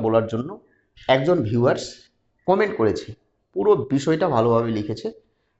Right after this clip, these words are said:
ফলত তার কথা আমি আপনাদের সামনে তুলে ধরলাম। দুটি রাজ্যের মুখ্যমন্ত্রী গ্রেপ্তার হয়েছে।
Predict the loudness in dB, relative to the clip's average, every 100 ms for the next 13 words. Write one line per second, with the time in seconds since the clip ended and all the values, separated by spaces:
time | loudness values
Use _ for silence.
0 | _ -2 -2 -4 -2 0 0 -4 -6 -4
1 | -2 -2 -2 -4 -6 -4 -2 0 -2 -2
2 | -2 -4 -10 -14 -16 _ _ _ _ _
3 | _ _ _ _ _ _ _ _ _ _
4 | _ -6 0 2 2 2 4 2 2 0
5 | 0 -4 -6 -4 -4 -4 -8 -12 -12 _
6 | _ _ _ 0 0 0 0 0 0 -6
7 | -8